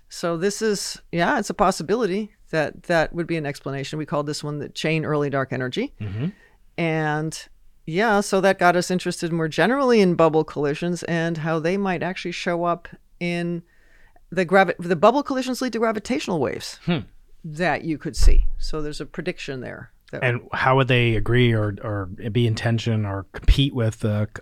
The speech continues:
Speaker 2: c-, primordial B mode polarization that we're looking at, the waves of gravity that generate those phenomena?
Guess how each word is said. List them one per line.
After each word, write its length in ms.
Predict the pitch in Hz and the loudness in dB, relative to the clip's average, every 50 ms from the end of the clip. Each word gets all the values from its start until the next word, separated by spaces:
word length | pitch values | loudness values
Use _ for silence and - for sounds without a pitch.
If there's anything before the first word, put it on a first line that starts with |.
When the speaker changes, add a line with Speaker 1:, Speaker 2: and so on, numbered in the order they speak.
| - - | -10 -10
Speaker 2:
c-, 80 | 143 | -8
primordial 520 | 113 - - 120 107 110 110 110 113 113 101 | -2 0 2 2 2 2 -2 -2 -2 -4 -4
B 160 | 98 113 113 | -4 -4 -2
mode 280 | 110 110 110 107 101 - | -2 -2 -2 -4 -4 -4
polarization 760 | 117 110 107 104 104 101 98 104 107 101 - 107 107 104 | -6 -4 -4 -4 -6 -6 -6 -6 -8 -6 -6 -8 -6 -6
that 160 | 104 104 - 101 | -6 -8 -8 -6
we're 120 | 110 113 | -6 -4
looking 280 | 110 107 - 107 104 104 | -4 -6 -6 -6 -8 -6
at, 140 | 101 104 104 | -6 -8 -6
the 300 | 113 110 107 107 107 101 - | -6 -4 -4 -4 -6 -8 -6
waves 300 | 143 127 127 131 117 107 | -2 0 2 2 2 0
of 80 | 113 101 | -2 -2
gravity 340 | - 117 113 110 110 110 110 | 0 0 0 0 0 -2 -2
that 120 | 107 98 | -4 -4
generate 440 | - 113 107 104 101 98 95 92 - | -6 -6 -8 -6 -6 -8 -8 -8 -6
those 260 | 104 107 110 107 - | -6 -4 -4 -4 -6
phenomena? 480 | - 110 95 87 87 87 87 87 95 | -8 -8 -6 -4 -4 -4 -4 -6 -8